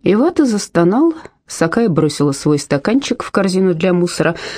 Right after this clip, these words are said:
Она встала, кивнула охраннику, и дверь открылась. Ивата глядел, как она входит в комнату. Ее белая блузка смотрелась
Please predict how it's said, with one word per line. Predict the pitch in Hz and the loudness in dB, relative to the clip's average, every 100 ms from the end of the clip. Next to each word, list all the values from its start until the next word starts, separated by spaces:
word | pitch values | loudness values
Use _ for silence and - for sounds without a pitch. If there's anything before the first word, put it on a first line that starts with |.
| - - | -14 -6
Она | - 262 | 0 2
встала, | 277 - 302 359 359 | 0 0 2 2 2
кивнула | - 240 214 208 185 175 165 | 2 2 2 2 2 0 -2
охраннику, | - 175 - 202 277 330 320 294 277 262 - _ | -2 0 0 2 4 4 4 2 2 0 -8 _
и | 196 202 175 | 0 2 2
дверь | 147 185 175 | 2 2 2
открылась. | 160 - 139 - - - - _ _ _ _ _ | 0 -2 -2 -2 -6 -10 -16 _ _ _ _ _
Ивата | 196 214 330 359 | -2 0 0 0
глядел, | 302 330 302 370 | 0 0 2 0
как | 349 311 285 | 0 0 2
она | 269 | 2
входит | 269 - 285 269 | 0 -2 0 -2
в | - | -4
комнату. | - 160 147 143 113 107 - - - - - | -2 0 2 0 -2 -4 -8 -14 -16 -12 -2
Ее | 208 285 | 0 2
белая | 254 240 240 | 2 2 2
блузка | 202 277 403 - 262 | 2 2 0 -2 0
смотрелась | 214 214 277 254 226 - | 0 0 0 0 -2 -6